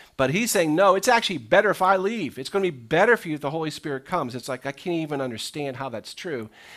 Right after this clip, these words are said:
And I think the reason I can't understand is 'cause I don't have the relationship with the Holy Spirit that I'm supposed to have with the Holy Spirit. Right? If I really understood the, the Holy Spirit the way Jesus understands the Holy Spirit,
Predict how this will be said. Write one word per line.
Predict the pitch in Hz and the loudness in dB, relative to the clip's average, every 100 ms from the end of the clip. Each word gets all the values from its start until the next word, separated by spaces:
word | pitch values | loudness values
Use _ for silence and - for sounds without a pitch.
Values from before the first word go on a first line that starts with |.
| - | -6
And | 127 | -4
I | 131 | -2
think | 170 151 | -4 -4
the | 127 | -4
reason | 151 226 175 | -2 -2 -2
I | 127 | -4
can't | 143 117 | -6 -6
understand | 110 - 113 | -8 -8 -10
is | 110 | -10
'cause | - 110 | -10 -6
I | 151 | -6
don't | 156 | -6
have | 135 143 | -6 -8
the | 113 | -8
relationship | 110 143 - - 117 104 _ _ - - | -4 -4 -4 -8 -10 -10 _ _ -20 -14
with | 113 | -10
the | 110 | -6
Holy | 131 120 | -4 -4
Spirit | 101 - 156 120 - - - | -8 -6 -4 -4 -8 -20 -16
that | 113 | -8
I'm | 117 | -8
supposed | - 131 110 | -6 -8 -6
to | |
have | 113 101 | -8 -10
with | 98 | -12
the | |
Holy | 101 92 | -16 -14
Spirit. | - 104 87 - _ _ | -14 -12 -14 -16 _ _
Right? | 95 95 | -16 -14
If | 107 - | -12 -4
I | 127 | -4
really | 131 147 196 202 | -4 0 4 4
understood | 180 160 - 147 127 - | 4 0 -6 -10 -12 -12
the, | 147 131 | -8 -6
the | 120 | -4
Holy | 143 | -6
Spirit | - 147 | -6 -8
the | 127 | -6
way | 117 | -10
Jesus | 101 139 214 139 | -6 -4 -4 -6
understands | 127 110 117 107 | -8 -8 -10 -10
the | 110 | -10
Holy | 107 | -10
Spirit, | - 113 107 | -10 -10 -10